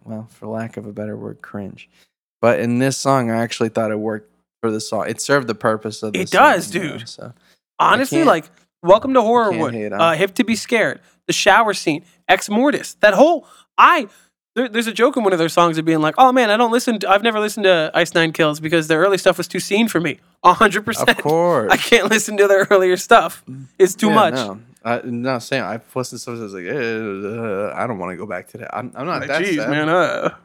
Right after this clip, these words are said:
Speaker 1: One more. Eda-, Eda-, Edamame with, by B B Nas. That's a good fucking song, too.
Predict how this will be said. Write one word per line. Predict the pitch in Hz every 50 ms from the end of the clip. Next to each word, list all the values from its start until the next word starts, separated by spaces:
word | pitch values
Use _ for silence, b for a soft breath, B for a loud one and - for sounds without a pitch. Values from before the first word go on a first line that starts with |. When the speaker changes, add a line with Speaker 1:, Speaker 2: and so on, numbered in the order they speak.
| _ _ _ _ _ _ _ _
Speaker 1:
One | - 117 117 113
more. | 107 107 104 98 104 104 b b b b b b b _ _ _ _
Eda-, | - 123 139 139 131 - - _
Eda-, | - 123 127 135 127 123 123 120 117 120 117 113 - - _ _
Edamame | - 117 123 113 110 113 120 113 110 110 113 113 _ _ _ _ _ _ _ _
with, | - 113 117 -
by | - 110 107
B | 107 113 110
B | 113 110
Nas. | 107 107 104 107 104 -
That's | - 117 113 -
a | 110
good | 107 113 107
fucking | - - 107 - - 113
song, | - - 107 110 113
too. | - _ 113 110 107